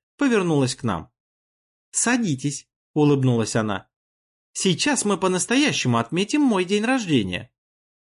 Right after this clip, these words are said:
Второй раз приглашать нас не было необходимости. Мы расселись за столом и подняли бокалы. Благо, выпивки было на любой вкус и цвет.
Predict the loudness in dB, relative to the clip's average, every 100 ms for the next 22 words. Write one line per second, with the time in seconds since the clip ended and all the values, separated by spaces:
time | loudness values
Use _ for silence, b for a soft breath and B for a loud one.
0 | -20 -4 0 2 2 2 -2 -2 0 2
1 | 0 0 -2 -2 -4 -2 -2 0 2 2
2 | 2 -2 -4 -4 -2 -2 -6 -12 -16 -18
3 | _ _ -2 2 2 2 2 2 0 -2
4 | -4 -2 0 -2 -4 -6 0 2 2 0
5 | 0 -2 -4 -2 -4 -4 -10 _ _ 0
6 | 0 2 0 0 0 2 2 -4 -4 -2
7 | 0 2 4 4 4 0 0 -4 -4 -4
8 | -8 -4 -2 -2 -4